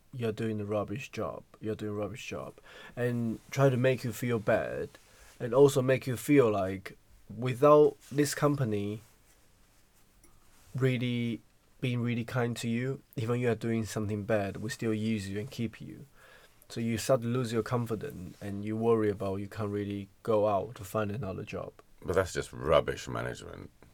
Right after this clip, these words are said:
Speaker 1: Yes,
Speaker 2: Becau-, because,
Speaker 1: exactly.
Speaker 2: bec-, but you could, you could say you're a pickup artist, but you manage using love. You really care for your staff,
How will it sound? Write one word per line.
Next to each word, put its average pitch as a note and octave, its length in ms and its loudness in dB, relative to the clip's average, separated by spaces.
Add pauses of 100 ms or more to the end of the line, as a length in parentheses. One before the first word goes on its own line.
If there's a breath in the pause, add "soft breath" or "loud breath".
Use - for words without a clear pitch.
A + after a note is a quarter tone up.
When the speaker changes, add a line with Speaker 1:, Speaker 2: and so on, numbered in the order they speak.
(520 loud breath)
Speaker 1:
Yes, D#3 180 6
Speaker 2:
Becau-, - 120 2
because, E3+ 200 4
Speaker 1:
exactly. F3+ 380 6
Speaker 2:
bec-, A2+ 160 -2
but B2 100 2
you A#2+ 140 0
could, - 280 0
you A2+ 200 2
could - 160 -4
say C#2+ 140 4
you're C#2+ 340 2
a A#1+ 40 0
pickup - 320 -10
artist, - 440 -4
but - 180 -2
you A2 280 4
manage A#1 640 -2
using D2+ 320 -2
love. - 440 2
You B1 200 -10
really C2 320 -2
care B1 440 0
for - 120 -12
your G#1 120 -6
staff, - 600 -2